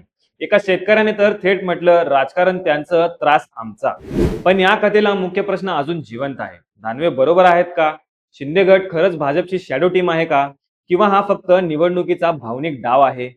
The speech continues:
कोणीही उत्तर देत नाही, ना शिंदे, ना भाजपा, ना संजना जाधव, ना मुरजी पटेल. उत्तर फक्त हसण्यामध्ये, प्रेस कॉन्फरन्सच्या स्मितात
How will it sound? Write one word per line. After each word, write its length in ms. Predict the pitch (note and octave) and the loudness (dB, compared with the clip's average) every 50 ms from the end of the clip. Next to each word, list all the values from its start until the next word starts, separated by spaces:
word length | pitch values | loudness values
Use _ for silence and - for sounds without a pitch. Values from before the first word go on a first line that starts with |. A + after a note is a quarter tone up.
| _ _ _ _ _ _ - | _ _ _ _ _ _ -6
कोणीही 340 | E3+ F3 G3 G#3+ G#3+ A3 | -2 0 2 2 4 4
उत्तर 340 | G#3+ E3+ D3 - - F#3 F3+ | 2 0 -2 0 2 2 2
देत 160 | F3+ D3 D3 - C3 | 4 2 0 -2 -4
नाही, 280 | B2+ A#2 G#2+ G2+ F#2+ | -8 -10 -10 -12 -16
ना 140 | F#2+ G#2 G#2+ G#2+ | -16 -14 -14 -14
शिंदे, 500 | - - A#2+ A#2 B2 C#3 E3+ E3 E3+ F3+ E3+ E3+ - _ _ | -16 -18 -18 -10 -4 0 2 4 4 2 0 -6 -14 _ _
ना 80 | - C#3+ | -4 -4
भाजपा, 440 | B2 A#2 A2 G#2+ - _ - B2+ A2+ - - - - - - - - - - - - B2+ | -4 -4 -6 -8 -8 _ -6 -6 -6 -8 -10 -12 -6 -2 -2 -2 -2 -2 -6 -12 -8 -2
ना 160 | D3+ F#3 G3+ | 0 0 0
संजना 440 | G3+ G3+ F#3 F3+ F#3 F#3+ G3+ G3+ G3+ | 2 0 0 0 2 0 0 0 2
जाधव, 400 | G3 G3 F#3 F3 F3+ F#3 F3+ F#3 | 2 2 2 4 4 4 4 4
ना 180 | F3 E3+ E3+ E3 | 2 -2 -4 -4
मुरजी 400 | D#3 D3 C#3 C3+ C3 A#2+ D3 D#3+ | -4 -6 -6 -8 -8 -8 -8 -6
पटेल. 340 | - C#3 A#2+ - G2 - - _ _ - | -6 -6 -6 -8 -10 -18 -20 _ _ -20
उत्तर 320 | B2 A#2 _ - G3 F#3+ - | -20 -6 _ 0 2 2 2
फक्त 220 | F#3+ F3+ - - G3+ | -2 -4 -2 0 0
हसण्यामध्ये, 720 | F#3 D#3+ C#3+ - - - F3 F3+ F3+ F3+ F3 E3 E3 E3+ | 0 0 0 -4 -6 -4 -4 -2 -2 -2 0 0 -2 -2
प्रेस 380 | E3+ - - - F3 F#3 - | -2 -4 -4 0 0 0 0
कॉन्फरन्सच्या 600 | - F#3 F3 E3+ E3+ F3+ F3 F3 F3 E3+ - F3 E3+ | 0 -4 -2 -2 -2 -4 -4 -4 -4 -6 -6 -8 -8
स्मितात 440 | - _ B2+ A#2+ A2 - B2 G#2+ | -8 _ -18 -14 -8 -6 -6 -6